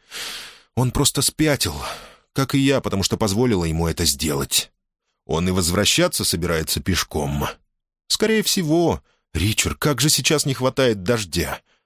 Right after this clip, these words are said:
Почему, когда позарез нужен дождь, он не идет? Хороший ливень через час нам бы не помешал. Ричард взглянул на небо. Все такое же серое и холодное, но облака высоко и осадков не сулят.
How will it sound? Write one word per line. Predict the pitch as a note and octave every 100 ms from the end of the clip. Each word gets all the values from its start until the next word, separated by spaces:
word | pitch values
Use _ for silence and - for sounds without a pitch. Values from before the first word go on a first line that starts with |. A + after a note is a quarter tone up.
| _
Почему, | - - G2+ C3
когда | - E2 G#2+
позарез | G2 G#2+ A#2+ A2+
нужен | A#2 A2+ G#2 G2+
дождь, | E2 E3+ - - - _
он | A2+ B2+
не | C#3 D#3
идет? | B2+ D3+ G2+ - - _ _ _ _
Хороший | F#3+ G#3 G#3 G#3
ливень | G3 A3 F#3 B2
через | - C3+
час | B2 - A#2 -
нам | C3 D#3
бы | D#3
не | D#3
помешал. | D#3 D#3+ - F2+ F2+ G#2+ D2+ _ _ _ _ _ _ -
Ричард | G3 F#3+ C#3+
взглянул | D#2+ F#2 F#2+ A2
на | F#2+
небо. | D#2+ D2 C#2+ C2+ C#2 - - _
Все | - F#3+
такое | E3 D3
же | B2 F2+
серое | - - B2+ B2 A2 F2+ -
и |
холодное, | F2+ - C2 D2 E2+ D2 C#2 C#2 - _ _ _
но | D#3+
облака | D#3 D3 C#3 C#3+
высоко | B2 A2 F2+ - B2+ C#3+ G2+ -
и | C2
осадков | D2+ - F#2 - D#2+
не | E2+
сулят. | - D#2+ C2 C2 - -